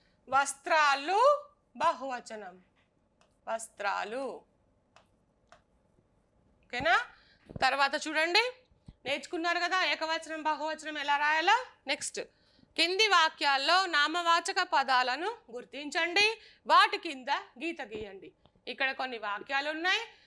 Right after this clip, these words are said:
మీరు నామవాచక పదాలను గుర్తించి గీత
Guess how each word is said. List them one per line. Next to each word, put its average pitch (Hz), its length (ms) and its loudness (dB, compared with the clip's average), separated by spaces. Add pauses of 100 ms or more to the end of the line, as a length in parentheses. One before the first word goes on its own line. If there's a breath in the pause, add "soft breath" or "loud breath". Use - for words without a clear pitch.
(180 soft breath)
మీరు 285 180 -6 (120)
నామవాచక 302 640 0 (120)
పదాలను 262 460 0 (100)
గుర్తించి 330 520 -2 (340)
గీత 285 180 -4